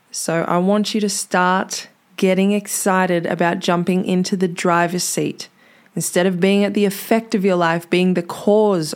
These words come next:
of your life. Being at cause at all times is the most empowering state you can be in. And you can do it.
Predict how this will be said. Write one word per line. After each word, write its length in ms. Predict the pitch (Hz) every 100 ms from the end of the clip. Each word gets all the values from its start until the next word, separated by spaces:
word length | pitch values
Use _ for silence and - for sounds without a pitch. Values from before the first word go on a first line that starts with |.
| -
of 160 | 151
your 140 | 156 156
life. 420 | 147 175 - - _ _ _ _ -
Being 240 | 190 208
at 180 | 208 214
cause 400 | - 214 214 208
at 140 | 196
all 240 | - 190 220
times 480 | - 226 202 180 180
is 120 | 170
the 60 |
most 240 | 180 180 -
empowering 840 | 175 - - 196 190 190 190 196
state 580 | - - - 185 175 - -
you 120 | 170
can 220 | - 165
be 320 | 156 175 170
in. 220 | 156 - 165 _ _ _ - - - _ _ -
And 220 | 170 175
you 120 | 208
can 200 | 202 269
do 160 | 262 277
it. 260 | 190 -